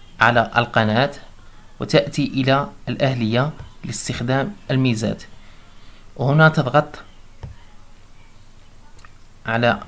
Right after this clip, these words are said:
هاته وإثبات ملكية رقم الهاتف، إثبات ملكية رقم الهاتف، وهنا تختار البلد وتقوم بكتابة رقم الهاتف والحصول على الرمز، يعني تكتب هنا رقم الهاتف الخاص بك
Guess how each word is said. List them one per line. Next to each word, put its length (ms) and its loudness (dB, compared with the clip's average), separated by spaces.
هاته 400 -2
وإثبات 800 4
ملكية 480 0
رقم 300 2
الهاتف، 580 -2
إثبات 400 0
ملكية 380 0
رقم 220 0
الهاتف، 380 0
وهنا 240 8
تختار 300 0
البلد 460 2
وتقوم 500 4
بكتابة 500 0
رقم 200 2
الهاتف 400 0
والحصول 420 0
على 220 4
الرمز، 440 2
يعني 280 -4
تكتب 280 -4
هنا 320 2
رقم 240 -2
الهاتف 260 -4
الخاص 300 -6
بك 180 -2